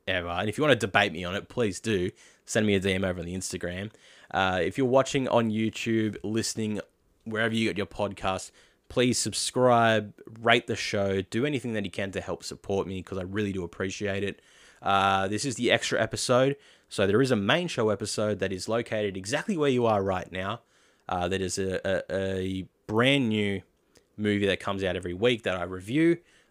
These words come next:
uh, with some questions at the end, and we started off with some news for the week as well. So if you wanna know about what's happening now with new movies, hit us up over on that show there.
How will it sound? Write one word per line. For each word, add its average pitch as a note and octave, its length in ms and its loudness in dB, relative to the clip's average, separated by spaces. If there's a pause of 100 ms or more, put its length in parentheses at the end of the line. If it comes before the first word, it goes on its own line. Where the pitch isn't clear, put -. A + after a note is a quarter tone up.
uh, G2 260 -2
with G2 100 -6
some G2+ 120 -10
questions B2+ 800 -4
at G2+ 100 -6
the A2+ 160 -4
end, G#2+ 360 -2
and F#2+ 180 -2
we F#2+ 80 -4
started F#2+ 440 -2
off F2+ 100 -4
with F2+ 120 -8
some F#2+ 120 -8
news F#2 240 -6
for E2+ 100 -12
the F2 60 -8
week F#2 260 -8
as F2 120 -14
well. F2 300 -6 (380)
So - 160 0
if F#2 100 0
you A2 60 2
wanna G#2+ 160 4
know G#2 140 2
about G2 200 2
what's G2 220 -4
happening G2 440 -4 (360)
now C#3 580 2 (180)
with G2 180 -4
new G2 180 -2
movies, G2+ 540 -2 (560)
hit A2 140 0
us G#2+ 120 0
up G#2+ 120 0
over G2+ 160 2
on G2 120 0
that G2+ 160 -2
show F#2+ 200 -2
there. G#2+ 260 2